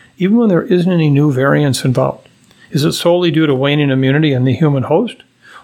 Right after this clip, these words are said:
Or is there something else? And what exactly determines when and where these increases actually happen?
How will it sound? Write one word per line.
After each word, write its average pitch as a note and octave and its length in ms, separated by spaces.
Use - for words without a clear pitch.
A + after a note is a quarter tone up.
Or D#3 100
is C3+ 80
there C#3+ 140
something F3+ 420
else? D3 380
And F3+ 360
what F3+ 320
exactly D3+ 480
determines E3+ 600
when D3+ 260
and E3 160
where D#3+ 240
these D3 220
increases D3 580
actually C#3 340
happen? F3 460